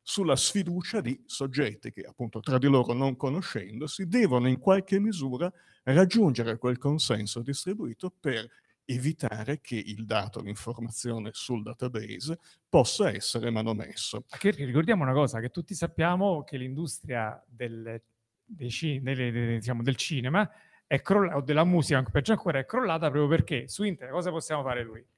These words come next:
Speaker 2: Tasto destro, copia, incolla, così come facciamo con una mail, possiamo farlo con un film, possiamo farlo con un'opera d'arte, quindi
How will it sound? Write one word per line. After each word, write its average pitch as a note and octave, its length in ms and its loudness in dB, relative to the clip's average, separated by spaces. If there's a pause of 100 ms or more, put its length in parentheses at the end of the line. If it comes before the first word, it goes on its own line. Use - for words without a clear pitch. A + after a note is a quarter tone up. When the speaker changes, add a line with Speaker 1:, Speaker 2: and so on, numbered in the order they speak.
(240)
Speaker 2:
Tasto D#3 320 -2
destro, F#3 440 0
copia, F3+ 320 -2
incolla, D3+ 420 -2
così C#3+ 220 -12
come D3 180 -10
facciamo C#3 340 -8
con C#3 120 -8
una C#3+ 140 -4
mail, D3 400 -4 (260)
possiamo D3 240 -4
farlo C3 240 -2
con D3+ 120 -2
un G#3+ 80 -2
film, D#3 440 -10
possiamo B2 300 -10
farlo C#3 200 -4
con C3+ 100 -6
un'opera F3 280 0
d'arte, C#3 420 0
quindi D3 320 -6